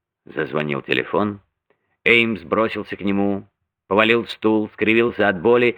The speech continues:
и показал жестом "Уходи". Я смерил его презрительным взглядом и вышел, хлопнув изо всех сил дверью.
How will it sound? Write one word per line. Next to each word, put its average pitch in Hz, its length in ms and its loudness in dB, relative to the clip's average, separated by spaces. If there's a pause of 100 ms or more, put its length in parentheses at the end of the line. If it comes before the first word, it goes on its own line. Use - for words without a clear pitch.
(140)
и - 100 -2
показал 98 480 0
жестом 101 540 0
"Уходи". 90 580 -4 (1300)
Я 85 200 0
смерил 85 420 -4
его 76 200 -4
презрительным 71 760 -6
взглядом 95 540 -2 (520)
и 104 120 2
вышел, 95 600 0
хлопнув 85 800 -2
изо 65 220 -4
всех - 320 -4
сил 67 260 -6
дверью. 57 580 -4